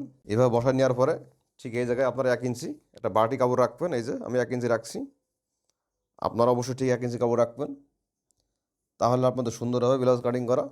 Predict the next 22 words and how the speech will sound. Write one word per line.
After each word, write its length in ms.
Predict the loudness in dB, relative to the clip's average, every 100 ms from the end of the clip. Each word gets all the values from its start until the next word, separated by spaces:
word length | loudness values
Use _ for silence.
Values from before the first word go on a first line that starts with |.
| -16 _ _ _ _ _ _ _ _ _ _ -10
এই 60 | -2
যে 60 | 2
আমি 80 | 2
এক 40 | 0
ইঞ্চি 140 | 0 0
রাখলাম, 260 | 0 -2 -4 -10 _ _ _ _ _ _ _ _ _ _ _ _ _ _ _ _ _ -2
এক 180 | 0 0
ইঞ্চি 120 | -2 0
রাখার 200 | 2 0 2
পরে 160 | 0 0 -10 _ _ _ -10
ঠিক 120 | -4 0
এই 60 | 2
বরাবর 260 | 4 4 2
হাফ 100 | 0 -2
ইঞ্চিতে 220 | -2 -2
আমি 100 | -2 -4 -10 _ _ -2
আর 60 | 0 2
একটা 140 | 0 0
মেজারমেন্ট 320 | 2 0 0
মাপটা 200 | 0 0 0
দেবো, 140 | 0 -2 -12 _ _ _ _ _ _
একদম 260 | -8 -4 -2